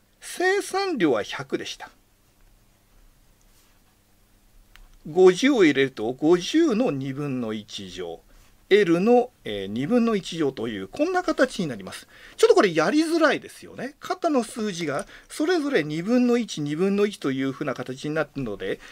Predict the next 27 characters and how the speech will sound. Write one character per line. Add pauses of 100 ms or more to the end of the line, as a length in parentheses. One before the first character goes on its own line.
(100)
え
ー、
計
算
が
し
づ
ら
い
の
で、
え
ー、
両 (200)
辺
を
二
乗
し
ち
ゃ
っ
て
く
だ
さ
い。